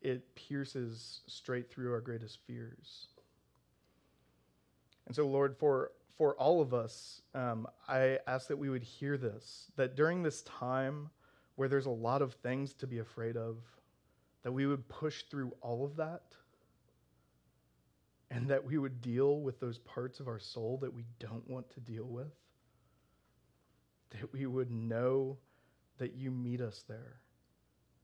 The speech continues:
Lord, help us to wait. Help us to anticipate and long for the bountiful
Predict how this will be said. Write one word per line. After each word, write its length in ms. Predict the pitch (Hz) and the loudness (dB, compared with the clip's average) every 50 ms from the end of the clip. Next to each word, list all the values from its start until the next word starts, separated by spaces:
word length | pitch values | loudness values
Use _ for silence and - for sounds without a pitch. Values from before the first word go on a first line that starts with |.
| _ _ _ _ _ _ _ _ _ _ | _ _ _ _ _ _ _ _ _ _
Lord, 180 | 143 170 170 | 6 6 6
help 220 | 143 151 190 190 - | 8 6 6 8 8
us 140 | 208 - - | 6 4 4
to 140 | - 160 | 0 -4
wait. 360 | 131 117 120 135 135 127 - - | -2 0 2 2 2 2 0 -4
Help 260 | - - 160 165 165 | -4 -2 -2 0 0
us 140 | 190 160 - | -2 -4 -4
to 140 | - - 151 | -8 -8 -6
anticipate 960 | 135 127 113 117 - - - - - 160 156 - 156 127 - - 110 110 117 - - | -6 -6 -6 -8 -10 -16 -12 -8 -8 -8 -6 -6 -8 -10 -6 -6 -6 -6 -6 -8 -8
and 340 | 120 113 113 113 110 110 | -8 -8 -8 -8 -10 -8
long 500 | 113 120 131 143 151 147 139 123 107 101 101 104 107 - - _ _ _ _ _ _ _ _ _ _ _ _ _ _ _ _ _ _ _ _ _ _ _ _ _ _ _ _ _ _ _ _ _ _ _ _ _ _ - _ _ _ - | -4 0 2 2 4 4 2 2 0 -4 -10 -14 -16 -20 -20 _ _ _ _ _ _ _ _ _ _ _ _ _ _ _ _ _ _ _ _ _ _ _ _ _ _ _ _ _ _ _ _ _ _ _ _ _ _ -20 _ _ _ -4
for 180 | - 139 131 | -2 -2 0
the 420 | 127 123 127 123 123 120 117 120 - - _ _ _ _ _ _ _ _ _ _ _ _ _ _ _ _ _ _ _ _ _ _ _ _ _ _ _ _ _ _ _ _ - 117 - | 0 -2 -2 -2 -2 -4 -4 -6 -10 -14 _ _ _ _ _ _ _ _ _ _ _ _ _ _ _ _ _ _ _ _ _ _ _ _ _ _ _ _ _ _ _ _ -20 -16 -10
bountiful 800 | - 175 - 151 175 170 - 180 147 - 160 156 160 156 156 | -6 -2 -2 -2 -2 -4 -6 -8 -6 -4 -4 -2 -2 -4 -6